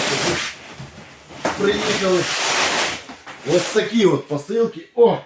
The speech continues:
зараз буду теж розпакую, покажу, що воно таке. Бо в мене вже своїх купа речей в коробках картонних лежить.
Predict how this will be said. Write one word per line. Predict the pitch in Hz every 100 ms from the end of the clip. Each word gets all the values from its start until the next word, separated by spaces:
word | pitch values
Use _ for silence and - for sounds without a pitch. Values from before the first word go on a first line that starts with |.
| - -
зараз | 143 156 151 139 -
буду | 156 135 -
теж | 151 - - _ _ _ _
розпакую, | 123 147 - 175 - 180 175
покажу, | 156 135 165 180
що | - 180 170
воно | 156 143
таке. | 143 143 190 196 - - - - - - -
Бо |
в | 156
мене | 156 190 180 165
вже | 165
своїх | 151 156 165 220 - -
купа | - 180 165 240
речей | 147 175 165
в | 143
коробках | 151 147 151 147 139
картонних | - 135 151 143 139 127
лежить. | 131 123 135 127